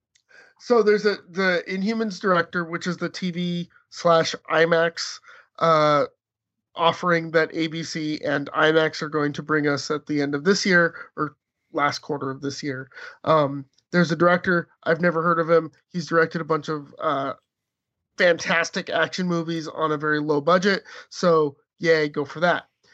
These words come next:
Everybody's really excited about this, except for Groot. Vin Diesel really wants to be Black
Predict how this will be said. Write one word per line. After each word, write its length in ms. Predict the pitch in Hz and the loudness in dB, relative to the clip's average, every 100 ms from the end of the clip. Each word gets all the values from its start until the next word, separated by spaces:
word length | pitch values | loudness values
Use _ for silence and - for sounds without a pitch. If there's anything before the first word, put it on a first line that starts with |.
| - _ _ _ _ _ _ _ _ _ _ - | -20 _ _ _ _ _ _ _ _ _ _ 2
Everybody's 580 | 202 220 220 220 214 165 | 2 4 2 2 0 -2
really 280 | 196 196 | 0 2
excited 440 | 180 - 220 226 202 | 0 2 2 2 0
about 240 | 165 156 | -2 -2
this, 300 | 147 139 143 _ _ _ _ | -4 -8 -8 _ _ _ _
except 500 | 202 190 - 180 170 | -4 -4 -2 -4 -4
for 180 | - 170 | -6 -8
Groot. 420 | 151 123 120 117 113 _ _ _ _ _ - | -8 -12 -12 -12 -16 _ _ _ _ _ -10
Vin 280 | 151 220 220 | 0 0 2
Diesel 480 | 240 226 - 202 165 | 0 0 -2 -4 -4
really 440 | 160 196 208 220 | -2 2 4 4
wants 280 | 196 190 185 | 2 0 -2
to 80 | 196 | -8
be 160 | 175 170 | -6 -6
Black 360 | 151 156 151 | 0 0 0